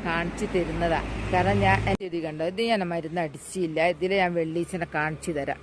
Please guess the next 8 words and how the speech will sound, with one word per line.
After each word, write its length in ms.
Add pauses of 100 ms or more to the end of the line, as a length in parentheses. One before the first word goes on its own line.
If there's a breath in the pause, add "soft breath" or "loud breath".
ഏ, 40 (420)
ഇതാ 160 (500)
കണ്ടോ, 260 (600)
ഇലകളുടെ 440
അടിയിൽ 240 (140)
കണ്ടില്ലേ, 380 (1400)
ഒന്ന് 420
മതി 220